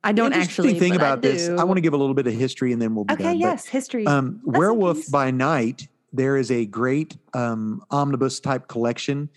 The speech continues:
Speaker 2: that you
Speaker 1: Mm-hmm.
Speaker 2: can read for free at your local library. I have it on my Hoopla app right now. It's, like, about four or five hundred anyway.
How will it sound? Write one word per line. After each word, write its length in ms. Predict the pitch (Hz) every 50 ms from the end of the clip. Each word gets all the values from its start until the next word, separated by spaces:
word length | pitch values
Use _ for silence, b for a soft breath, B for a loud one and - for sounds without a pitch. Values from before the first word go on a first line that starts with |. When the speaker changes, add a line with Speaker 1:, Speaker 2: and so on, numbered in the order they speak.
| b b
Speaker 2:
that 180 | 202 175 180 185 175
you 40 | -
Speaker 1:
Mm-hmm. 40 | 214
Speaker 2:
can 140 | 131 123 120
read 400 | 117 120 120 123 131 139 143 143 B B B B B
for 180 | B - 123 113
free 600 | - - - 190 233 214 175 147 151 175 226 - - _ -
at 180 | 131 127 - -
your 100 | 123 117
local 220 | 117 117 113 - 107
library. 580 | 110 131 196 247 175 127 113 117 131 160 - - -
I 160 | 123 117 123
have 180 | 123 127 127 117
it 100 | 120 117
on 120 | 113 110
my 100 | 110 110
Hoopla 300 | 113 143 - - - - -
app 180 | 117 113 -
right 140 | - 117 -
now. 160 | 120 120 120
It's, 100 | 123 -
like, 100 | - 110
about 200 | 107 104 98 -
four 140 | - 120 113
or 40 | 107
five 160 | - 113 107
hundred 280 | 113 113 110 110 110 127
anyway. 300 | 131 131 113 104 104